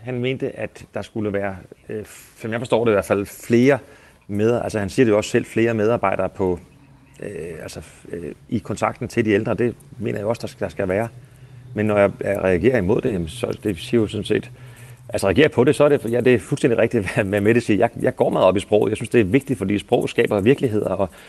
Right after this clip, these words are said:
og sprog, det er jo nogle gange vores værktøj som, øh, som politikere. Derfor må, må det også være, synes jeg, op til os, og at vi er omhyggelige med det sprog, vi, vi bruger.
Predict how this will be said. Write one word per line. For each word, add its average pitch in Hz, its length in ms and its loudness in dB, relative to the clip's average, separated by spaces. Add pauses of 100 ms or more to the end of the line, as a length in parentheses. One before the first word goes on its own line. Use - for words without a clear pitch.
(300)
og 101 280 2 (260)
sprog, 131 300 2
det 127 60 4
er - 20 4
jo 127 60 2
nogle 131 160 0
gange 117 200 0
vores 143 280 2
værktøj 101 400 0
som, 90 320 0
øh, 85 360 -2
som 90 220 -4
politikere. 104 420 -2
Derfor - 160 -6
må, 95 320 -2
må 98 120 0
det 95 80 0
også 107 160 -4
være, 90 240 2 (180)
synes 92 200 -8
jeg, 90 180 2 (680)
op 143 100 6
til - 140 0
os, 147 300 2
og 107 240 0
at 101 180 -4
vi 113 240 2 (100)
er 110 140 2
omhyggelige 131 380 4
med 107 140 6
det 110 140 -2
sprog, 131 320 0
vi, 110 280 0
vi 95 140 -2
bruger. 143 320 2